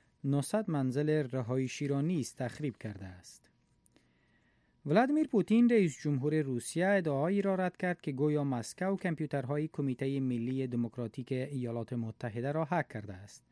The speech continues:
رئیس جمهور روسیه در جریان مصاحبه با نشریه، نشریه بلومبرگ، اتهامات را نیز رد کرد که گویا روسیه می‌خواست به این گونه در نتایج انتخابات آینده ریاست جمهوری امریکا نفوذ کند.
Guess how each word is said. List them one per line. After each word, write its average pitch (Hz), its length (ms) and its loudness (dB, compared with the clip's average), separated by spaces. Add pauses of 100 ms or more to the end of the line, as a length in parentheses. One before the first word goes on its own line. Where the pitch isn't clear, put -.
(420)
رئیس 156 160 6
جمهور 151 340 2
روسیه 151 460 0
در 156 160 0
جریان 139 440 0
مصاحبه 131 640 -2
با 175 200 0
نشریه، 143 680 -4 (220)
نشریه 139 420 0
بلومبرگ، 120 580 -2
اتهامات 175 480 0
را 180 120 2
نیز 196 260 2
رد 196 140 2
کرد 190 280 0 (360)
که 175 100 2
گویا 160 360 6
روسیه 139 420 0
می‌خواست 202 480 2
به 143 100 -2
این 127 180 2
گونه 131 280 0
در 175 180 2
نتایج 143 440 -2
انتخابات 127 540 -4
آینده 127 400 2
ریاست 165 240 -2
جمهوری 147 580 -2
امریکا 139 480 -2 (360)
نفوذ 175 360 4
کند. 95 320 -12